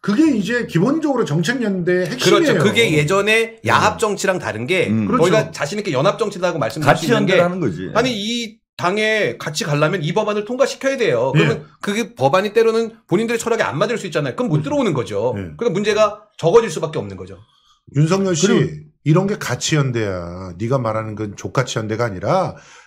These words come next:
Speaker 1: 이 가치를 가지고 정책을 가지고 연대하는 게 이게 진짜 연대라고.
Speaker 3: 그리고
Speaker 1: 예.
Speaker 3: 저는 열린민주당이 해, 해주셔야 될 역할이
Speaker 2: 네네.
Speaker 3: 하나 더 있다라고 보는 게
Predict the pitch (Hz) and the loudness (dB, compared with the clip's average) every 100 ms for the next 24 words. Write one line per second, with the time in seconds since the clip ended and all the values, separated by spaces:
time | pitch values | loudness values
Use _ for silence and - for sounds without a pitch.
0 | - 123 127 - 117 - 190 190 170 147 | -8 -6 -6 -6 -4 -2 0 2 2 0
1 | 131 147 196 - 143 160 196 175 151 139 | -2 -2 -2 0 0 0 0 0 -2 -2
2 | 117 117 135 123 123 104 139 226 - _ | -2 -2 -2 -2 -4 -6 -4 -6 -8 _
3 | - 135 156 123 101 95 90 - 107 123 | -10 -4 -2 -2 -4 -6 -8 -10 -14 -14
4 | 82 _ _ _ _ _ 143 160 139 131 | -14 _ _ _ _ _ 2 4 4 2
5 | 143 127 185 160 135 120 113 107 110 170 | 2 2 2 -2 -2 -2 -2 -2 -4 -6
6 | 214 - 190 185 170 120 101 80 120 127 | -6 -6 -6 -2 -2 -2 -6 -6 -4 -2
7 | 104 156 135 95 - 101 95 90 69 69 | -2 -2 -2 -4 -2 -2 -4 -6 -8 -6
8 | 131 64 | -6 -6